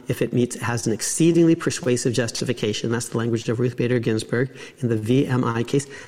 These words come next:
And none of that in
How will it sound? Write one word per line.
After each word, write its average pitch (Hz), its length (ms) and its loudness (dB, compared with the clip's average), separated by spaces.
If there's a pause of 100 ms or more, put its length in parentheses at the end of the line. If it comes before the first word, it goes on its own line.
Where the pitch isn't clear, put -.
(160)
And 139 280 0 (340)
none 127 360 0
of 127 140 -2
that 110 480 -10 (340)
in 110 260 -2